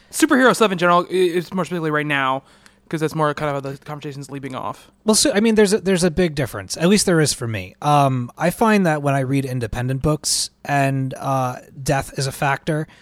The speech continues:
Speaker 2: it is far more affecting for me than if it happens in, like, let's say the big two,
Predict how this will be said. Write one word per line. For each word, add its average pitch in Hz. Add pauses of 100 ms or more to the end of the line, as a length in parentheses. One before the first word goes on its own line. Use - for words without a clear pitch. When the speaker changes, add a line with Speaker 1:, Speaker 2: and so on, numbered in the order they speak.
(300)
Speaker 2:
it 135
is 120
far 151
more 143
affecting 156 (320)
for 175
me 170
than 135
if 131
it 135
happens 131
in, 123
like, 117
let's -
say 135
the 120
big 123
two, 139